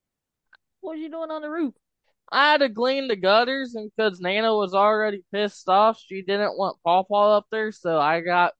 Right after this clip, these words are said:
Speaker 2: talked into doing it, even though I got Chick-fil-A for it. So, like, who cares?
Speaker 1: Sound like a win-win.
Speaker 2: Mm-hmm.
Speaker 1: Paw Paw got his gutters cleaned, and you got some Chick-fil-A yesterday.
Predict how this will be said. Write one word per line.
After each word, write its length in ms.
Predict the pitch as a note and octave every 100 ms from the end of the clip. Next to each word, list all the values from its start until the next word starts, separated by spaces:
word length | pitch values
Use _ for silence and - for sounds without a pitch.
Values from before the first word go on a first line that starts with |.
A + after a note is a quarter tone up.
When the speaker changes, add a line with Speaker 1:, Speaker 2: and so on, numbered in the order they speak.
| _
Speaker 2:
talked 300 | F3 F3+ E3
into 280 | F3 F#3 E3
doing 280 | D3+ D#3+ F#3+
it, 220 | G#3+ -
even 200 | D3+ D3+
though 80 | D3
I 140 | C#3+
got 180 | D3 C3+
Chick-fil-A 480 | - C3+ - A2+ D3
for 220 | D#3 F3
it. 80 | F3+ _
So, 180 | _ C2+
like, 200 | A#1+ C2 _ _ _ _ _ _ _ _ _ _ -
who 80 |
cares? 440 | B2 A2+ D3+ - _ _ _ _ _ _ _ _ _ _ _ _ _ _ _ _ _ _ _ _
Speaker 1:
Sound 100 | C4
like 140 | B3+ B3+
a 60 |
win-win. 580 | A#3 C4+ C4+ D#4+ D#4+ D#4 - _ _ _ -
Speaker 2:
Mm-hmm. 480 | G#3+ C4 F#4 F4 F#4 _ _ _ _ -
Speaker 1:
Paw 120 | A#3
Paw 140 | C4+
got 160 | B3+ C4
his 100 | A#3
gutters 320 | A3+ C4+ C#4 C#4+
cleaned, 380 | F4 D#4 E4 C4
and 140 | A3+
you 80 | C#4+
got 180 | C#4 C4
some 140 | G3+
Chick-fil-A 540 | C4 D#4 G4 D#4+ C4+ A3+
yesterday. 760 | G#3+ G3 - G3 F#3 E3+ G#3